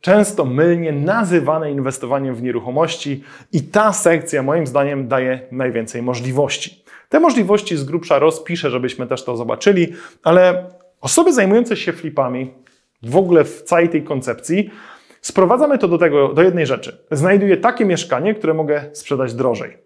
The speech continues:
I teraz jak to sfinansuję? Z kim to zrobię?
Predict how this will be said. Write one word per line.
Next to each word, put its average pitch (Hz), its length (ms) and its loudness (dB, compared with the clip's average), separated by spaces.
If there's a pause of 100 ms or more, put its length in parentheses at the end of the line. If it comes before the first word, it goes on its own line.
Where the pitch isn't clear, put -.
I 135 60 -10
teraz - 540 2 (100)
jak 156 260 4
to 208 100 4
sfinansuję? 151 640 -4 (220)
Z - 140 -14
kim 185 220 2
to 196 120 6
zrobię? 156 440 2